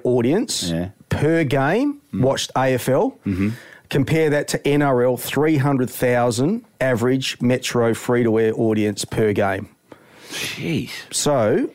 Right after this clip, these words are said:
Speaker 1: uh, and in terms of grand finals, three point seven five million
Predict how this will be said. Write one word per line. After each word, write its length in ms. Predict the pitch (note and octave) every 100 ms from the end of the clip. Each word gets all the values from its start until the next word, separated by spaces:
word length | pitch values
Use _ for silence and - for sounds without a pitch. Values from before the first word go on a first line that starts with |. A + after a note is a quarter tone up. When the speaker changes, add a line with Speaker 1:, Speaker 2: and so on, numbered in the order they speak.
| -
Speaker 1:
uh, 200 | C3+ C#3
and 120 | D3 D3+
in 100 | C#3+
terms 400 | F#3 G3 F3+ C#3
of 120 | A2+
grand 300 | D3 C#3 B2+
finals, 480 | - B2+ C#3 C3+ -
three 220 | - D3+
point 300 | C#3 D3 C3
seven 400 | - - C#3 B2 A2+
five 540 | - A#2+ B2+ C3 A2+
million 580 | B2 B2+ A#2 A2+ D3+ B3+